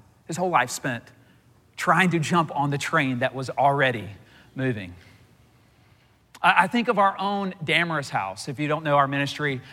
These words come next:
one of our partners in Greece, the Damaris House, uh, these modern freedom fighters, uh, seeking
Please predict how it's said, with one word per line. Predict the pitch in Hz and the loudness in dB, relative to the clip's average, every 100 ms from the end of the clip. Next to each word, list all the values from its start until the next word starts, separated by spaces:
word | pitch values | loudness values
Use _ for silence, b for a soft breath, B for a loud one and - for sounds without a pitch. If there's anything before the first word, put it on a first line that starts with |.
| B - | B 2
one | 160 | 4
of | 151 | 6
our | 143 | 4
partners | - 170 165 160 147 - | 4 2 2 -2 -2 -6
in | 147 139 | -10 -8
Greece, | 139 147 135 - | -4 -4 -6 -10
the | 131 | -6
Damaris | 139 147 139 131 | -2 -2 -2 0
House, | 120 113 - - B B | 0 0 -6 -18 B B
uh, | 139 139 151 | 0 0 0
these | 151 135 - - - - | -2 -2 -8 -14 -14 -6
modern | 151 165 170 185 175 175 | 6 10 10 8 2 -4
freedom | - 170 175 175 170 170 | -10 -4 0 0 -2 -2
fighters, | - 156 160 147 127 - 147 | 2 2 2 -2 -6 -10 -8
uh, | 143 | -8
seeking | - - 202 180 196 | -6 -6 -4 -2 -4